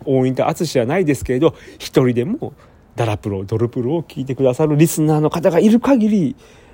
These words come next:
もう、か-、えー、ずっと配信はし続けると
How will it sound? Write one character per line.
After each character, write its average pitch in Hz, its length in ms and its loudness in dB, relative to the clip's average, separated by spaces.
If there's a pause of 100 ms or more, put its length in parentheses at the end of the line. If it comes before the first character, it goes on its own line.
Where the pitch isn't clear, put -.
も 98 260 -4 (360)
う、 - 20 -20
か-、 120 260 -8
え 113 160 -4
ー、 - 20 -2
ず 143 140 0
っ - 20 0
と - 160 -12
配 117 200 0
信 120 180 -4
は 110 60 -6
し 143 180 -2
続 147 320 -2
け 156 160 2
る 110 80 -4
と - 160 -20